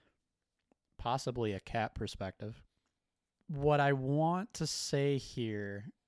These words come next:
is it is okay for that situation to play out. That's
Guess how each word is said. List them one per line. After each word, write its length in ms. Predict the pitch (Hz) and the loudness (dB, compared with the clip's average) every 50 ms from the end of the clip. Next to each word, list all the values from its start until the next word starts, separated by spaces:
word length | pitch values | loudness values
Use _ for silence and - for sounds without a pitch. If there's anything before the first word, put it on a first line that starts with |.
| _ _ _ _ _ _ _ _ _ _ _ _ - | _ _ _ _ _ _ _ _ _ _ _ _ -8
is 600 | - 123 117 113 113 110 107 104 101 101 - - - _ _ _ _ _ - | -4 -2 0 0 0 -2 -2 -4 -8 -10 -12 -14 -16 _ _ _ _ _ -6
it 100 | 135 123 | -4 -2
is 220 | 117 113 110 123 - _ _ _ _ _ - - | -2 -2 -4 -6 -12 _ _ _ _ _ -10 -4
okay 880 | 143 139 143 143 139 - - - - - - - 143 139 135 131 123 113 | 0 2 2 2 2 0 -4 -6 -4 -4 -2 -2 -2 -2 0 0 0 -2
for 280 | - - - 120 113 104 | -4 -4 -4 -2 -2 -2
that 360 | 110 110 107 107 107 - - | 0 0 0 0 -2 -4 -6
situation 760 | - - 117 - - - 107 104 104 104 98 - - - 101 | -6 -6 -6 -6 -6 -4 -2 0 0 -2 -2 -4 -6 -8 -8
to 60 | 98 | -8
play 340 | 90 - - - 98 98 95 | -8 -8 -8 -6 -6 -6 -4
out. 280 | 98 98 92 90 92 - _ _ _ _ _ _ _ _ _ _ _ _ _ _ _ _ - | -6 -6 -6 -8 -12 -18 _ _ _ _ _ _ _ _ _ _ _ _ _ _ _ _ -2
That's 200 | 120 110 - | -2 -2 -2